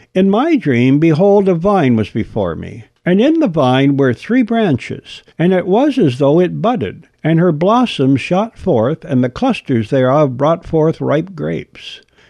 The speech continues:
And Pharaoh's cup was in my hand, and I took the grapes, and pressed them into Pharaoh's cup,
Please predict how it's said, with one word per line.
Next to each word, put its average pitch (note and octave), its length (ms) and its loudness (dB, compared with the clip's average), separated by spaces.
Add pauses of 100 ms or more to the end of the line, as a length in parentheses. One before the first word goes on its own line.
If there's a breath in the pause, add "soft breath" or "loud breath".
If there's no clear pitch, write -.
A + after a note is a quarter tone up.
(180 soft breath)
And C#3+ 180 2
Pharaoh's D4 400 -2
cup - 380 -4
was B2 160 0
in D3 140 2
my D#3 200 0
hand, C3+ 460 -2
and B2+ 160 0
I D#3 120 0
took D4+ 300 -6
the E3 120 -4
grapes, A#2 480 -4
and C#3 180 0
pressed - 320 -4
them A#2+ 180 0
into C#3+ 280 0
Pharaoh's G3+ 420 -2
cup, - 400 -4